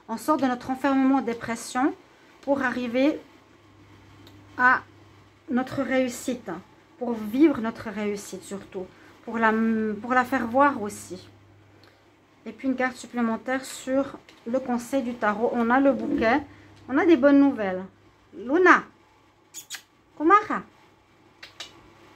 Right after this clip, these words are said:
Eh, mes loulous.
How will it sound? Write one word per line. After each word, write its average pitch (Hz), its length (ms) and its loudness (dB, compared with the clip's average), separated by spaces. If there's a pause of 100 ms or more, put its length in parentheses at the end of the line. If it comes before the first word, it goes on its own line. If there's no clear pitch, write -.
(100)
Eh, 214 440 0 (920)
mes 285 380 2
loulous. 285 400 2